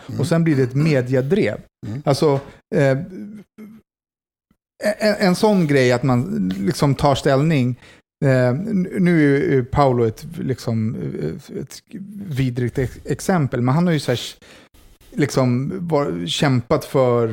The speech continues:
Speaker 2: eller inte kämpat kanske, men han har ju tagit ställning för kvinnor och
Speaker 1: Mm.
Speaker 2: liksom utgett sig för att han inte skulle vara en sån kille. Han har ju sagt i någon intervju typ så här,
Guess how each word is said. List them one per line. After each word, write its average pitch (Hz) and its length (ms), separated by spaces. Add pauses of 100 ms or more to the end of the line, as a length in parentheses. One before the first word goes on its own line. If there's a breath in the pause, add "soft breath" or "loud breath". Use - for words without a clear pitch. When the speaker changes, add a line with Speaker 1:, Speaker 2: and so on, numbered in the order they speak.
Speaker 2:
eller 117 360
inte 104 140
kämpat 143 500
kanske, 120 260
men 127 100
han 147 100
har 143 80
ju 139 200 (720 loud breath)
tagit 131 300
ställning 139 680 (760)
för 127 240
kvinnor 131 480 (340)
och 95 160
Speaker 1:
Mm. 185 120
Speaker 2:
liksom 131 540 (400)
utgett 139 340
sig 131 80
för 127 80
att 117 100
han 123 160
inte 131 340
skulle 135 180
vara 120 180
en 117 120
sån 117 240
kille. 127 200
Han 131 100
har 131 60
ju 120 40
sagt 120 220
i - 20
någon 120 120
intervju 113 380
typ 107 200
så 113 100
här, 107 160